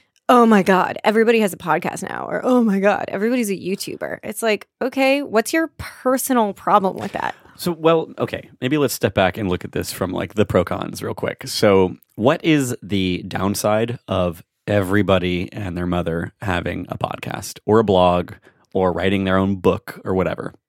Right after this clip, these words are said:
Speaker 1: The downside for me is that I have too many options, the same as on Netflix. It's, it's, I'm inundated with options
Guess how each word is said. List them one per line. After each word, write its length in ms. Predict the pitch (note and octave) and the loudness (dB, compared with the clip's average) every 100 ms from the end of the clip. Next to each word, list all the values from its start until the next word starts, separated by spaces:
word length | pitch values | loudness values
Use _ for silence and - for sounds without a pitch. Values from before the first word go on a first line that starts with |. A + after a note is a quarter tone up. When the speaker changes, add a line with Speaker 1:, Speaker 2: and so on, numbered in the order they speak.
| _ | _
Speaker 1:
The 100 | A#3 | -6
downside 580 | G3+ B3 F4+ F#4 E4+ A#3+ | -2 -2 -2 0 0 -2
for 160 | G#3 | -4
me 260 | F#3 F#3+ C4+ | -2 -2 -2
is 160 | A3+ | -2
that 260 | F#3 F#3+ F3 | 0 0 2
I 100 | G3+ | 0
have 220 | G#3 G#3+ F#3 | 0 0 -4
too 180 | A#3+ | -6
many 200 | A3+ G3+ | -4 -2
options, 380 | F#3+ G3+ G#3 F3+ | -2 -2 -4 -6
the 80 | F3+ | -6
same 280 | - G3+ G3 | -6 -4 -4
as 140 | F3+ | -2
on 160 | F3 D#3+ | -4 -4
Netflix. 600 | D#3 - - B3 C4 - | -6 -8 -6 -4 -4 -4
It's, 180 | F#3+ - | -8 -6
it's, 320 | - G3 - - - _ _ _ _ _ _ - | -6 -6 -8 -18 -20 _ _ _ _ _ _ -4
I'm 160 | G#3+ | -4
inundated 800 | G#3+ B3+ B3+ A#3 A3 G#3+ G#3 F#3+ - - | 0 0 0 2 4 4 4 0 -4 -2
with 260 | A3 G3 - G#3+ | 0 0 -2 4
options 600 | G#3 - - G3+ G3+ | 4 4 -2 -6 -6